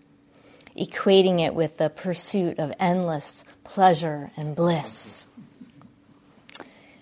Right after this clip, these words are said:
And some of you are familiar with these products. There's perfume, soap, toothpaste, Yeah, Zen toothpaste, cereal,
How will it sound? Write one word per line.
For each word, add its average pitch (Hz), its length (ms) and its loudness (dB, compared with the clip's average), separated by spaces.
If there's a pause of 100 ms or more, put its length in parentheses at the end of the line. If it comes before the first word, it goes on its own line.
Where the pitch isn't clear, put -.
(400)
And 143 260 -4
some 190 280 4
of 185 160 8
you 180 160 10
are 156 260 8
familiar 202 760 8
with 160 360 0
these 160 260 0
products. 165 560 2
There's 143 320 -6 (260)
perfume, 175 920 2
soap, 165 680 6 (140)
toothpaste, 170 1040 -2 (1400)
Yeah, 180 320 6
Zen 190 280 4
toothpaste, - 840 2 (720)
cereal, 262 760 10